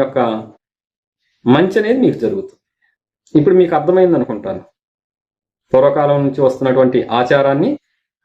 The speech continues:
మీరు కొనసాగించాలా వద్దా అనే విషయం మీకు ఇప్పుడు క్లారిటీ వచ్చి ఉంటుంది. పూర్వకాలంలో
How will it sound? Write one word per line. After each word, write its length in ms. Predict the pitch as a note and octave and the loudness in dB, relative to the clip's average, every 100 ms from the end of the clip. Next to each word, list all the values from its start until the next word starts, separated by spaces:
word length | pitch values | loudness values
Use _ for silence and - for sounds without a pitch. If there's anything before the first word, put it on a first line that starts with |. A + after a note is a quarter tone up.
| _ B2+ | _ 0
మీరు 260 | C#3 C3+ A2+ A2 A2 _ _ | 2 2 0 -2 -10 _ _
కొనసాగించాలా 840 | C#3+ D3+ E3 D#3 D#3+ D3+ D#3+ E3+ - - _ _ C3 | -2 0 0 -2 -2 -2 0 0 -2 -6 _ _ 0
వద్దా 280 | C3 B2 B2+ - - _ _ _ | 0 2 0 -2 -8 _ _ _
అనే 220 | C3+ C#3 C3+ C3 | 0 2 2 0
విషయం 240 | - E3+ B3+ C#3+ | 0 -2 -2 0
మీకు 180 | C3 C3 B2 | 0 2 0
ఇప్పుడు 180 | - B2 | 0 -2
క్లారిటీ 320 | B2+ B2+ B2 A#2 | 0 0 0 -2
వచ్చి 160 | F#2+ G2+ | -4 -10
ఉంటుంది. 220 | E2+ - - _ - | -16 -18 -20 _ -8
పూర్వకాలంలో 500 | G3+ G3+ G3 G3+ | -2 0 0 2